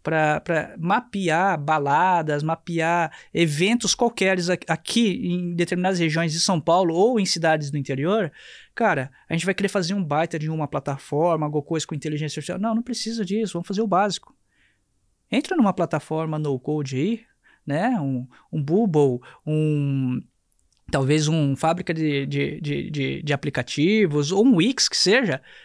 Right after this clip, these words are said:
Vamos desenvolver alguma coisa e vamos lançar aqui pra ver qual que é a reação daquele que realmente vai ser o cliente disso. Então, a gente tem que f-, encurtar isso.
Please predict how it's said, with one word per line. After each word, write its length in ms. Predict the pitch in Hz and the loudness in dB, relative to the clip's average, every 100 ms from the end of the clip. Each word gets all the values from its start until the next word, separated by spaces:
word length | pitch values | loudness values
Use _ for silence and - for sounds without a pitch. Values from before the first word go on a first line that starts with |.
| - | -4
Vamos 240 | 185 302 349 | -2 0 2
desenvolver 340 | 262 190 165 | 4 4 4
alguma 220 | 156 151 | 2 0
coisa 320 | 139 214 233 214 | 0 2 2 2
e 40 | |
vamos 220 | 226 294 | 2 4
lançar 360 | 302 262 - 202 | 4 4 4 2
aqui 240 | - 196 | 0 -2
pra 180 | 185 175 | 2 2
ver 300 | 156 202 214 - - | 4 2 2 -6 -10
qual 200 | - 269 | 0 2
que 80 | 320 | 4
é 40 | 247 | 2
a 40 | |
reação 640 | 226 214 175 - 226 269 | 4 4 4 4 4 4
daquele 380 | 175 180 208 226 | 4 2 0 0
que 140 | 233 208 | 0 0
realmente 340 | 220 202 208 | 0 -2 -2
vai 80 | 208 | -4
ser 140 | 240 | -4
o 20 | |
cliente 420 | 233 247 196 196 143 | -4 -2 -2 -4 -4
disso. 460 | 127 120 - - _ _ _ - - - | -6 -6 -6 -8 _ _ _ -18 -10 -4
Então, 220 | 226 240 | 0 2
a 40 | |
gente 160 | 220 - | 2 2
tem 140 | 247 | 2
que 80 | 240 | 2
f-, 260 | - 226 208 | 0 0 2
encurtar 540 | 214 262 254 233 208 | 2 2 0 2 2
isso. 300 | 165 143 151 | 2 0 -4